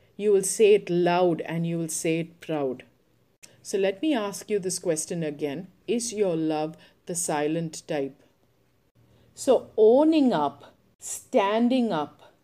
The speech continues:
for somebody is acknowledgement. So, you know, uh, you can further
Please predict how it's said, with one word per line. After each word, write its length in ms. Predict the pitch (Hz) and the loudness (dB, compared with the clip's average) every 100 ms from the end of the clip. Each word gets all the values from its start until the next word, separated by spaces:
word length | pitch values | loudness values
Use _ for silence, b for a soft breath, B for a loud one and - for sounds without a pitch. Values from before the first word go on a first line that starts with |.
| _ _ | _ _
for 240 | _ - 165 | _ -8 -8
somebody 680 | - 165 165 151 143 76 - _ _ _ _ _ _ | -6 -6 -4 -4 -6 -12 -16 _ _ _ _ _ _
is 220 | 196 170 - | -8 -8 -10
acknowledgement. 1000 | 160 - 156 156 156 156 160 127 123 - _ _ _ _ _ _ _ _ _ _ | -12 -8 -6 -4 -4 -6 -8 -8 -10 -18 _ _ _ _ _ _ _ _ _ _
So, 180 | - 240 | -4 0
you 180 | 220 214 | 2 2
know, 220 | 208 220 - | 0 0 -2
uh, 440 | 180 185 180 175 - | -4 -2 0 0 0
you 220 | 190 196 | 0 0
can 340 | 196 196 190 185 | 0 -2 -2 -6
further 800 | - 202 202 208 220 220 - | -2 2 2 4 2 2 0